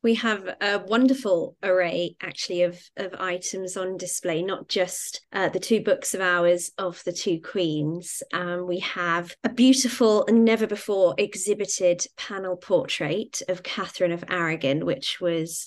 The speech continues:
very kindly lent to us by the Fawcett family, um, who got in touch with Owen, actually, after they saw the unveiling of our, um,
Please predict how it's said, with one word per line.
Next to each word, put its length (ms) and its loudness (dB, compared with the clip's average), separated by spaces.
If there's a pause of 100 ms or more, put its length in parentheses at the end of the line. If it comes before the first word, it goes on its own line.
very 240 2
kindly 500 -6
lent 300 -4
to 160 -4
us 420 -6
by 180 -2
the 100 -6
Fawcett 640 -4
family, 640 -4
um, 180 2
who 160 0
got 300 0
in 80 0
touch 340 -2
with 220 2 (100)
Owen, 300 2
actually, 460 -4
after 380 -6
they 300 0
saw 580 0
the 120 -8
unveiling 800 0
of 320 -4
our, 440 -2 (120)
um, 440 -4